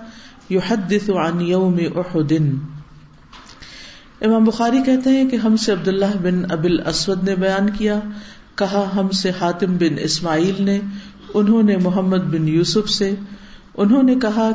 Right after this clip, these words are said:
کہ میں نے سائب بن یزید سے سنا، یہ تابعی ہیں۔ قال، وہ کہتے ہیں، صحبت،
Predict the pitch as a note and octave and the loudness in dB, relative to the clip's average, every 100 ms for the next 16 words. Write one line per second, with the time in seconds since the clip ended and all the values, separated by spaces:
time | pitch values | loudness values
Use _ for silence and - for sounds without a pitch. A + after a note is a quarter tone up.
0 | A3+ F3+ F#3 F#3+ F#3+ F#3 - F#3 F#3+ A3 | -2 -2 0 0 0 0 0 0 0 0
1 | F3+ G3+ F#3+ F3+ E3 E3 A#3 A#3+ - D#3 | 0 -2 0 0 2 2 0 0 -4 -2
2 | D3+ C#3+ C#3+ - - - - - - F3+ | -2 -4 -6 -10 -16 -20 -20 -20 -6 -2
3 | F3+ F3+ D#3 F3 G#3+ A#3 B3 B3+ - - | 0 0 0 2 2 2 2 -2 -8 -18
4 | - - - - A3 G#3+ A#3 C4 A#3+ - | -20 -20 -20 -6 0 2 2 2 2 0
5 | G#3 G3+ C4+ G3+ D#3 - - - G3 - | -2 -2 0 0 -2 -6 -4 -2 -2 0
6 | - D3+ | 0 0